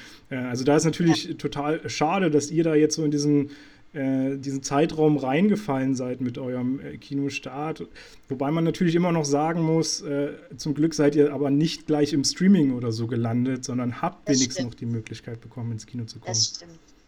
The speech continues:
Speaker 2: Ja, absolut. Da sind wir auch dankbar für. Es war natürlich auch, glaub ich, stark die Rede von, ähm, Verschieben.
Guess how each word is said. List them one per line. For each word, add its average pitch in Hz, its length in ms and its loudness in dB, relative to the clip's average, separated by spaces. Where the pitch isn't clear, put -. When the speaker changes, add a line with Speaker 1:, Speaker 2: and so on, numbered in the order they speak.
Speaker 2:
Ja, 180 220 -4
absolut. 165 540 -8
Da 165 140 -2
sind 170 220 -12
wir 160 160 0
auch 160 100 -6
dankbar 165 360 -8
für. 156 320 -8
Es - 140 -8
war 165 140 4
natürlich 175 460 -2
auch, 160 120 0
glaub 160 220 -4
ich, - 180 -6
stark 160 340 -2
die 170 80 -10
Rede 170 280 -6
von, 165 500 -12
ähm, 160 180 -10
Verschieben. 214 640 -6